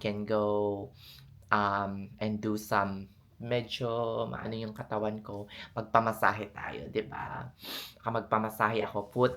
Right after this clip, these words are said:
massage, and then yung ano rin, yung, ah, anong tawag nito? Yung back or whole body massage bago tayo. Kasi bukas, um, lilipad ako papuntang, um,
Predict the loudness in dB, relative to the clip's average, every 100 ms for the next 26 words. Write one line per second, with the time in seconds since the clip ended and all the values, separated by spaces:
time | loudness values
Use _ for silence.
0 | 2 0 4 8 10 10 6 2 2 2
1 | 2 0 2 0 -2 -4 -4 -4 -6 -6
2 | -6 -8 -10 -8 -6 -8 -10 -14 -12 -8
3 | -8 -8 -10 -12 -12 -14 -16 -20 -18 -16
4 | 0 2 2 -4 -8 -10 -14 _ 4 8
5 | 8 6 4 4 4 2 6 8 8 4
6 | 4 0 -6 -2 -2 -2 0 0 2 0
7 | 0 -2 -2 -2 -2 4 2 4 8 10
8 | 10 4 -14 -20 -20 -20 -20 -20 -4 4
9 | 6 6 4 4 6 8 10 6 6 4
10 | 6 4 4 -2 6 8 8 6 -4 -12
11 | -14 -16 0 4 4 4 2 -2 -2 -4